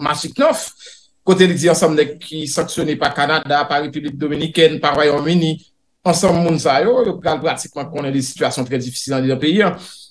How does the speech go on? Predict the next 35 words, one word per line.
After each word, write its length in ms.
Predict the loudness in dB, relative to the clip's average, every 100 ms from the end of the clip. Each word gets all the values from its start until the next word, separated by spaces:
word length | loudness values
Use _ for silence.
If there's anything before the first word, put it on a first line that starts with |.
| _
Paske 260 | -4 0 2 4 2 -4 _ 2
menm 240 | 6 6
gwoup 240 | 6 2 2
moun 160 | 2 4
sa 180 | 2 2
yo 140 | 0
ki 160 | -2 -2 -2
gen 80 | 0
sanksyon 320 | -2 -2 -8
sou 160 | -6
de 140 | -4 0
yo, 100 | 0
ke 160 | 2
l 80 | 2
te 140 | 0 -2
pou 140 | -2
dwòg 360 | 2 4 2 2
ak 160 | -2 0 -4
blanchiman, 500 | -6 -4 2 2 0 -8 -20 _ _ _
e 480 | 6 8 6 4 0 -10 _ 2
yo 140 | 6 6
gen 200 | 4 0
akizasyon 540 | -2 2 2 2 -2 0
kòm 160 | 0 2
gwoup 180 | -2 2
moun 380 | 2 2 0 -2
ki 560 | 0 0 2 0 -2 0
la 120 | 0 4
kòz 240 | 2 2
jodi 260 | 0 0 0
a, 100 | 0 -2
nou 160 | -2 0
gon 160 | -2 0
ensekirite 680 | 2 2 0 -2 -4 0 0 0 -8 -20 _
e 140 | 2